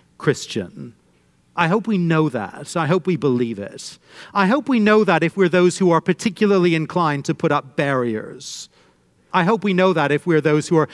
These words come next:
particularly inclined to look on ourselves as outsiders. If you're the kind of person who sees yourself as a natural outsider,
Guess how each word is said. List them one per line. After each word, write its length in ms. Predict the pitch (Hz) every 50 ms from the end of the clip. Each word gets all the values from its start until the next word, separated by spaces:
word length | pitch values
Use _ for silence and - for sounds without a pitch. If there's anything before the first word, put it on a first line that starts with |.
| - - -
particularly 640 | - 170 - - 233 208 - - 208 190 175 170 170
inclined 440 | 165 160 160 - - 190 175 170 156
to 100 | - 175
look 200 | 170 160 180 -
on 140 | 185 175 160
ourselves 720 | 156 156 139 - - - 220 202 180 160 147 151 151 - - - - - -
as 220 | - 180 185 170 208 - -
outsiders. 1900 | 185 185 185 180 - - - 240 214 208 208 190 151 147 117 110 110 - - - - - - - - - - - - - - - - - - - - _ _ _ _ _ _ _
If 80 | _ 165
you're 100 | 170 156
the 60 | -
kind 280 | - 165 170 170 175
of 120 | 170 151 -
person 320 | - 175 151 - - 160
who 120 | 135 160 160
sees 400 | - - - 226 214 202 170 -
yourself 380 | 185 160 - - 160 147 135
as 140 | 147 139 147
a 40 | 160
natural 460 | 156 156 160 170 170 - - 160 147
outsider, 680 | 147 139 135 - - - 160 151 151 143 120 101 -